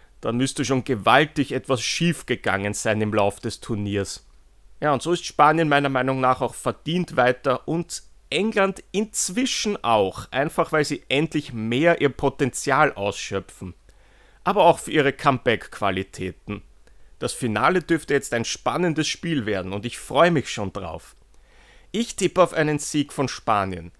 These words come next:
Ich würde es aber, wie gesagt, auch mittlerweile England wieder mehr gönnen. Aber ich habe früh gesagt, dass ich Spanien als Europameister sehe. Und mein Gefühl hat mich schon zweitausendeinundzwanzig nicht getäuscht.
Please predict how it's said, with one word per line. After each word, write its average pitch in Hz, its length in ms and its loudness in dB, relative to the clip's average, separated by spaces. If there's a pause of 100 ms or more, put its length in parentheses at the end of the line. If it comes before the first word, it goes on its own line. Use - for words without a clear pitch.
(440)
Ich 117 220 -10
würde 190 280 2
es - 120 0
aber, 160 240 2
wie 151 140 -4
gesagt, 147 480 -2
auch 175 240 0
mittlerweile 139 680 2 (120)
England 139 520 0
wieder 107 220 -2
mehr 95 300 0
gönnen. 90 480 -10 (600)
Aber 117 160 -2
ich 127 120 -2
habe 139 160 2
früh 156 340 -2
gesagt, - 640 0
dass 135 100 -4
ich 143 140 -6
Spanien 139 580 4
als - 180 -4
Europameister 104 840 -2
sehe. 92 420 -10 (680)
Und 160 260 0
mein 156 180 2
Gefühl 156 420 -2
hat 147 180 2
mich 147 120 -2
schon 139 200 -2
zweitausendeinundzwanzig 117 1300 -2
nicht 107 280 -8
getäuscht. 92 640 -10